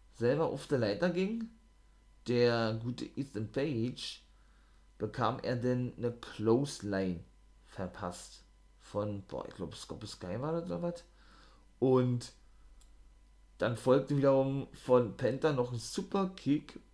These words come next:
Penta oder Ponte. Und Cody kam auch nochmal ganz kurz zurück, zeigte den Cody Cutter.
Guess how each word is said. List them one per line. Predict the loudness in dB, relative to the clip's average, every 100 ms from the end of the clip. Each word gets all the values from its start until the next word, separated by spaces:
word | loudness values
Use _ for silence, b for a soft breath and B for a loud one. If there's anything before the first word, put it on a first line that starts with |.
| -20 -20 -4
Penta | 0 0 0 -2 -2 0 -2 0 0
oder | 0 -2
Ponte. | -2 -2 0 2 0 -2 -4 -4 -8 b b b b b b -10
Und | -6
Cody | 2 4 4
kam | 4 0
auch | 2 -2
nochmal | -2 -2 -2
ganz | -2 -6 -10
kurz | -8 -6 -6 -2
zurück, | -2 -2 -6
zeigte | -4 -2 -2
den | -8 -8 -8
Cody | -2 2 2 0 -8
Cutter. | -8 -8 -2 -2 -2